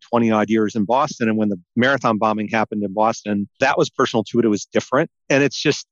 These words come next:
you see people, obviously, who had their own experiences like that or medical issues or whatever, and they post about it and they resonate with a lot of people. And I think they also annoy a lot of other people who just feel like it should be more of a work-focused platform. So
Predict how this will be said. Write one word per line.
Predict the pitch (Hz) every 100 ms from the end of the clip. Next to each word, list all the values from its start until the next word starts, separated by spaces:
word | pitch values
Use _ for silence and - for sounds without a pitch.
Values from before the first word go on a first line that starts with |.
| -
you | 147
see | 139 - 175
people, | 180 160 139 127
obviously, | 131 131 135 - 120
who | 117 113 -
had | 131
their | 117 117
own | 135
experiences | 117 - - 107 104 101 - -
like | 107 -
that | 110 104 107 -
or | 127 104 101 92 -
medical | 110 117 120 123 120
issues | 110 - 107 107 95
or | 107 98
whatever, | 104 117 113 107
and | 101
they | 101 -
post | 123 123 -
about | 107 107 101
it | 101 -
and | 110 107 101 - _ _
they | 135
resonate | 113 131 151 139 127
with | 113
a | 104
lot | 107 120
of |
people. | - 139 127
And | 104
I | 131
think | - 107
they | 107
also | 98 - 104
annoy | 101 98 104 95 - _ _ _ _
a | -
lot | 110 107
of | 104
other | 107 101
people | 104 95 92
who | 104
just | 104 -
feel | - 104
like | 101 -
it |
should | - 107
be | 101
more | 101 101
of | 95
a | 95 90 _
work-focused | 92 98 - 98 92 90 - -
platform. | 95 92 - 87 90
So | - 95 90